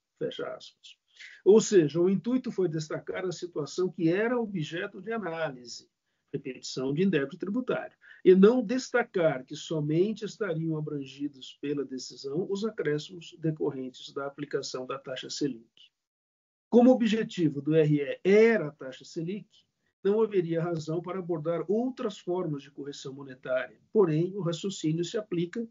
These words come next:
igualmente. Inclusive, no precedente citado, na decisão do R E, constou expressamente, aspas, "ademais, a correção monetária incutida na taxa Selic não se qualifica como um ganho novo, mas sim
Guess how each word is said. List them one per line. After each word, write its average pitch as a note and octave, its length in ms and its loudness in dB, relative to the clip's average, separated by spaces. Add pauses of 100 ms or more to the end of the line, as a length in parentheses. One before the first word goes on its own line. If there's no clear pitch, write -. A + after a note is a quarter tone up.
(340)
igualmente. E3 680 0 (640)
Inclusive, G#3 420 2
no A3+ 140 4
precedente F#3+ 520 4
citado, F3 540 0 (100)
na D#3 100 -4
decisão C#3 540 -6
do C#3 120 -4
R C3 260 -6
E, C#3+ 240 -6 (540)
constou G#3+ 580 4
expressamente, F3 920 -6
aspas, D#3 500 -8
"ademais, G3 560 4
a F#3+ 80 -2
correção E3+ 440 -2
monetária E3 640 -2
incutida D#3 420 -8
na F#3+ 140 -2
taxa F#3 260 -8
Selic F3 560 -4 (120)
não A#3 360 4
se - 140 -16
qualifica G#3 640 -6
como G3 260 -2
um F#3 40 -2
ganho F#3+ 260 2
novo, F3+ 400 8 (440)
mas F3+ 260 -6
sim F#3 360 -6